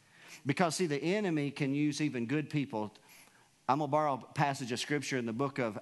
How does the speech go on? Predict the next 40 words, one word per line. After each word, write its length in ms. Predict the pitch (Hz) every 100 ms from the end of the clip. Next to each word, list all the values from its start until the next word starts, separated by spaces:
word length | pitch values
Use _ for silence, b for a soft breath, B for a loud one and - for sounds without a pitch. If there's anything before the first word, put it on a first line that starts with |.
| 123
Acts. 320 | 139 135 -
I 60 |
believe 200 | 117 127
it's 100 | 120
the 100 | 117
fourteenth 480 | 104 135 127 139 120
chapter. 400 | - 127 120 117
It 120 | 110 104
said 240 | 135 123
that 200 | 120 113
those 300 | 131 151 156
of 100 | 156
the 100 | 123
circumcision, 840 | - 151 147 127 110 120 107 113
which 160 | 110 -
those 240 | 123 127
were 80 | 127
the 100 | 107
Jews 400 | 98 127 139 139
or 80 | 123
the 140 | 110
Judaizers, 840 | 98 135 135 120 107 104 107 110 - B B B _
poisoned 640 | - 165 185 165 175 175
the 80 | 156
minds 540 | 147 139 135 117 110
of 80 | 104
those 240 | 107 117 110
who 80 |
believed. 540 | 110 110 113 92 82 - b b b b b
The, 160 | 123 127
the 140 | 120
newly 380 | 123 147 156 143
founded 680 | - - 151 147 147 139 117
church 480 | - 143 110 82
was 160 | 110 101
poisoned. 540 | - - 165 127 110
Their 80 | 107
mind 320 | 110 127 143
was 140 | 123 -
poisoned 560 | - 151 139 120 92